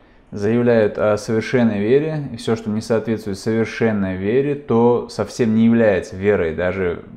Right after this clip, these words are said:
в какой-то малой степени. Вопрос — то, что они рассматривают как совершенная вера, правильно ли они указывают на эту совершенную веру? То есть их понимание, она правильная, то есть так она есть, так она и должна быть такая,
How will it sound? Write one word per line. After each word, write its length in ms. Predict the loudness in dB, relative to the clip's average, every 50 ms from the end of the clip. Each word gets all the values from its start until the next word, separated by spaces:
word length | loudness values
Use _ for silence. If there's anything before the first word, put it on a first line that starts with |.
| -18
в 40 | -6
какой-то 360 | -6 -6 -2 0 0 0 2
малой 400 | 0 2 2 2 2 2 0 -2
степени. 640 | -4 -6 -6 -4 -4 -4 -2 -4 -8 -8 -8 -10 -12 -14 -20 -20 _ _ -20 -20 _ _ -20 _ -8
Вопрос — 540 | -8 -6 -2 0 0 0 0 -2 -10 -20 -20 -20 -16 -14 -14 -8 -2
то, 140 | 0 0 0
что 240 | -2 -2 -2 0
они 220 | 2 4 4 4 4
рассматривают 640 | 2 -4 -4 -2 -2 0 0 0 -2 -4 -8 -8 -6
как 200 | -6 -8 -8 -6
совершенная 880 | -4 -2 0 0 0 -2 -4 -8 -6 -6 -4 -2 -4 -4 -4 -6 -8
вера, 540 | -6 -2 -2 0 0 0 -2 -6 -8 -12 -16 _ _ _ _ _ _ _ -8
правильно 800 | -4 -2 0 0 0 0 -2 -2 0 -2 -2 -4 -4 -8 -10 -12
ли 120 | -10 -8
они 220 | -6 -4 -2 -2 -2
указывают 640 | -2 -2 -4 -4 -2 -2 -2 0 -2 -2 -4 -4 -4
на 180 | -4 -4 -4 -4
эту 360 | -6 -8 -8 -8 -8 -8 -10 -12
совершенную 640 | -8 -4 -4 -4 -4 -4 -4 -2 -2 -2 -4 -2
веру? 280 | 0 0 0 0 -2 -6
То 60 | -8
есть 160 | -12 -12 -12
их 300 | -14 -10 -6 -4 -4 -4
понимание, 560 | -2 0 2 2 4 2 2 2 2 0 0 -2
она 100 | -4 -6
правильная, 520 | -2 0 0 2 2 2 0 0 -2 -4
то 100 | -4 -6
есть 140 | -8 -8 0
так 200 | 0 0 0 0
она 160 | -2 -4 -2
есть, 340 | -2 0 -2 -2 -4 -4 -4
так 220 | -2 -2 -2 -2 -2
она 260 | -6 -4 -4 -4 -4
и 20 | 0
должна 340 | 0 0 0 0 -2 -4
быть 180 | -4 -4 -6 -4
такая, 460 | -6 -4 -2 0 0 0 -2 -4 -8